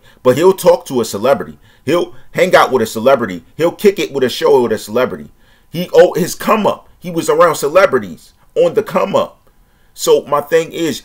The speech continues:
you're comfortable around the wrong people. You have so many different spirits around you. Are you in tune with who you are? With family values?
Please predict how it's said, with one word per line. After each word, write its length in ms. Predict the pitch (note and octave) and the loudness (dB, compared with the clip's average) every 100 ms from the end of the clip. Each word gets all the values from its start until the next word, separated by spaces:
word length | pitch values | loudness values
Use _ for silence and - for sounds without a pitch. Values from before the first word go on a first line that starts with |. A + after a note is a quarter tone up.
| _ | _
you're 160 | B2 | -4
comfortable 680 | C3 - F3+ - D3+ C3+ C#3 | -2 -2 -2 -2 -6 -2 0
around 300 | B2+ D3 C#3 | 2 2 2
the 60 | B2 | 0
wrong 300 | B2+ C#3+ A#2+ | 0 -2 -2
people. 540 | - D#3+ - F#2+ D#2 _ _ _ _ - | -8 -18 -14 -14 -14 _ _ _ _ -12
You 180 | D3+ F#3+ | 2 4
have 220 | D3 - | 4 0
so 220 | - D3+ | 2 2
many 160 | E3+ D#3+ | 2 -4
different 320 | D3+ C#3+ A#2+ | -4 -4 -6
spirits 460 | - D#3+ D#3+ - | -6 -2 -2 -4
around 300 | A2+ A2 G#2 | -4 -2 -2
you. 120 | G#2 G2 | -4 0
Are 140 | A2+ | 0
you 240 | B2+ D3+ D3 | -2 -8 -10
in 80 | |
tune 340 | A#2+ D#3+ D3+ C3+ | -10 -12 -12 -8
with 180 | A#2 A2 | -8 -8
who 180 | B2 | -10
you 260 | G#2 B2+ C#3 | -8 -2 2
are? 260 | F#2+ D2+ - _ _ _ | 2 -2 -12 _ _ _
With 180 | A#2 G#2+ | -4 -4
family 560 | - C#3 D3+ C3 B2 G#2+ | -4 0 0 0 -4 -2
values? 840 | A2+ B2 C#3+ F#2+ D#2+ D2 - | 2 4 4 2 -6 -14 -20